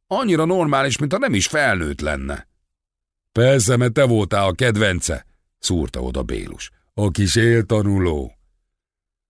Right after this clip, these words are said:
„Van, aki az eszét tanulásra használja, nem zsiványkodásra, kisfiam”,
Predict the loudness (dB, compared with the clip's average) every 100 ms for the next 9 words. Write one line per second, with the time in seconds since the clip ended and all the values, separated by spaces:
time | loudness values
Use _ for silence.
0 | _ _ _ _ _ -2 -2 -2 -4 -2
1 | 0 0 -2 -2 -2 0 0 -2 -4 -4
2 | -4 -4 -4 -2 -2 -2 0 0 0 -2
3 | -2 -4 -2 -2 -4 -4 -2 -2 -2 -4
4 | -6